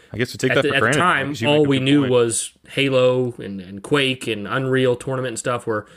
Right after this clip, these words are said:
Speaker 2: it was just arena shooters, which is funny because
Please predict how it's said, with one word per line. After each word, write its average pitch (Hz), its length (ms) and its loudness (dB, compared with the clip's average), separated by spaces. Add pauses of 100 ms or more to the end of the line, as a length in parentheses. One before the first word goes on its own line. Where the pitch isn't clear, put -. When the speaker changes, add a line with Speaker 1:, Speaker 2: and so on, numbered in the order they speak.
(260)
Speaker 2:
it 123 80 -4
was 120 80 -2
just 123 180 -4
arena 147 380 2
shooters, 104 400 -4
which 139 140 -4
is 143 100 -4
funny 190 240 2
because 139 480 -2